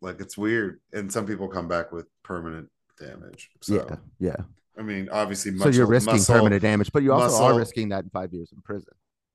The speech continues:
Speaker 1: Yeah, but I mean, yeah, oh, yeah, different type of
Speaker 2: Psychologically,
Speaker 1: damage,
Speaker 2: for
Speaker 1: too.
Speaker 2: sure.
Speaker 1: Psychologically,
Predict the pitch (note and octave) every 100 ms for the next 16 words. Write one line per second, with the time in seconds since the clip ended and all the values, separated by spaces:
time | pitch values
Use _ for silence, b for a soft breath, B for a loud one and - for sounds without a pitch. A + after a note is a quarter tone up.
0 | _ D3 G#3 E3 A#2 D3+ D3+ D3 C3+ C3
1 | E3 G2+ C3 B2 F#2+ B2+ A2 F#2 A#2 A#2+
2 | G#2 A#2 G2 A2 G#2+ F#2 G2+ G2 - A2+
3 | A2 G#2+ G#2 A2 A#2 A2+ G#2 G2+ G#2+